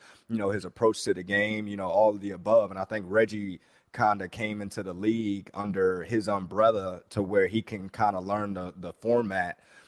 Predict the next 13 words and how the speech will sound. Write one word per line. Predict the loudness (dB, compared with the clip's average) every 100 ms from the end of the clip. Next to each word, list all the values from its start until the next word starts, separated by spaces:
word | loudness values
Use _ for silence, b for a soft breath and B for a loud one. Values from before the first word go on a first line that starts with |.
| _
you | 0
know, | 2 0
to | -2 -2
success, | -2 -2 4 6 4 -4 2
uh, | 4
especially | 4 2 0 0 -6
to | -4 -4
success | -4 -4 4 4 4 -4
with | -8 -8 -6
Peyton | 0 0
as | -2 -8
your | -2
quarterback. | 4 4 4 2 2